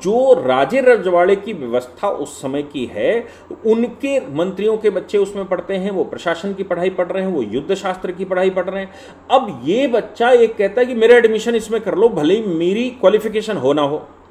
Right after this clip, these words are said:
हो सकता है वो ज्ञा-, वो ज्ञाता हो, हो सकता है उसको बहुत ज्ञान हो, और था ही, मैं मानकर चलता हूँ उसको था ही, लेकिन उसका एक procedure है, सीधे विद्यालय में admission नहीं होगा। तो द्रोणाचार्य ने मना कर दिया, इसमें कोई बुराई नहीं है।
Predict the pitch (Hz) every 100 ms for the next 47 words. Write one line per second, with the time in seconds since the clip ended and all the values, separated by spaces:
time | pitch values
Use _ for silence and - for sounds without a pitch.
0 | - 147 180 175 202 196 147 139 123 135
1 | 127 110 123 120 139 123 123 131 165 165
2 | 151 127 120 120 110 123 113 117 113 113
3 | - - - 208 - - 214 226 196 -
4 | - - - 107 127 127 143 165 170 147
5 | 185 202 190 190 180 175 196 180 - -
6 | - - - - 147 196 226 277 202 208
7 | - 277 - 220 196 220 180 156 156 254
8 | 247 170 170 196 175 127 120 127 92 78
9 | 73 67 - - - - 156 143 120 95
10 | 95 151 - - - 127 - 147 147 185
11 | 185 196 220 233 233 - -